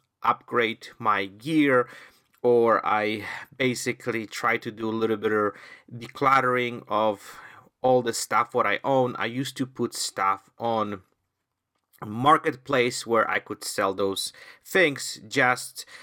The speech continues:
so I can kinda get some money out of it. And also I didn't clutter my place and I didn't collect all this stuff. So that's been kind of part of my, I would say, business for many, many years. And I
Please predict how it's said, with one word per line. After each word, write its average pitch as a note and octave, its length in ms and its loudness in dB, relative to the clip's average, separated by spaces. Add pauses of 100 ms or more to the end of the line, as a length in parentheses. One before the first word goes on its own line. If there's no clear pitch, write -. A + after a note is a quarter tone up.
(160)
so - 200 2
I A#2+ 100 4
can A2+ 220 -6
kinda G#2+ 320 -4
get B2 420 -2 (540)
some A#2+ 220 -2
money D#3+ 360 2
out D3 160 4
of B2+ 180 0
it. A#2+ 220 4
And B2 220 -2
also A#2 400 2
I - 120 0
didn't G#2+ 360 -10
clutter A2+ 420 2
my G2 180 -2
place G2 440 -6
and F#2 100 -4
I F#2+ 80 -4
didn't G#2 320 -6
collect F#2+ 540 -4
all F#2 160 -2
this E2+ 180 -6
stuff. - 420 -6
So A2+ 280 0 (600)
that's D3+ 220 0
been D3+ 340 2 (160)
kind G#3+ 240 -2
of - 220 -6
part D3 220 4
of B2+ 120 0
my, G#2+ 460 2 (180)
I G2+ 120 -2
would A2+ 120 -6
say, B2+ 140 -2
business G#2+ 640 -4
for G2+ 260 0
many, G2+ 480 -6
many G2+ 440 -4
years. A2 680 0 (540)
And B2 320 2 (100)
I C#3 120 0